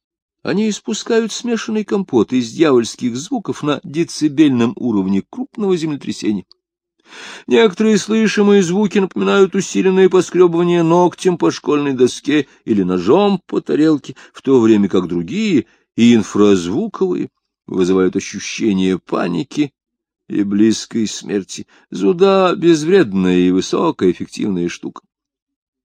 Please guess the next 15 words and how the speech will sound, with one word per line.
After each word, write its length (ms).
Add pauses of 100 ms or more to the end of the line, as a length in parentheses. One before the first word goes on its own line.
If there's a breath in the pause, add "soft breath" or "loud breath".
(1000 soft breath)
Когда 460
я 100
подошел 640
к 80
только 260
что 460
затормозившей 840
у 100
тротуара 440
машине, 680
улица 680
в 60
остальном 500
была 260
пуста. 640